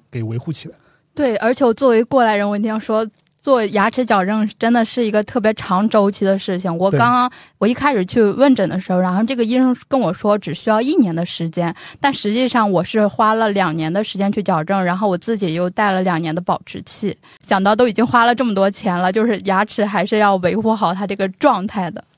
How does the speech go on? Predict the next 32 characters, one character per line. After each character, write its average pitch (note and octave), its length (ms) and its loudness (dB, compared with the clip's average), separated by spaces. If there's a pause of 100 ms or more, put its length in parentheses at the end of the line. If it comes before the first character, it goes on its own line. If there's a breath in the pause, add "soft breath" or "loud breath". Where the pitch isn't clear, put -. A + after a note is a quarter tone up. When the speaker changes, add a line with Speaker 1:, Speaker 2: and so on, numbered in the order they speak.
Speaker 1:
对， D#3+ 240 0
因 E3+ 160 0
为 F#3+ 160 0
确 G3 220 0
实 D#3 180 -2
随 D#3 220 -2
着 G3 200 2
治 - 180 -4
疗 E3+ 160 2
的 F#3 80 0
流 D#3+ 160 2
程 D#3+ 180 2
越 F3 140 2
长， C3+ 440 -4 (160)
各 - 160 0
种 C#3+ 140 2
不 B2+ 140 0
可 D3 160 -4
控 A3+ 260 -2
的 D#3+ 80 2
因 C#3+ 160 2
素 D3 200 -4
都 C3 140 -4
会 C#3 200 0
出 - 180 -4
现， C3+ 340 -6
就 D3 140 -6
是 C3+ 160 -2
没 B2+ 140 -2
有 D#3+ 120 0
办 F3+ 160 2
法 C3 220 -4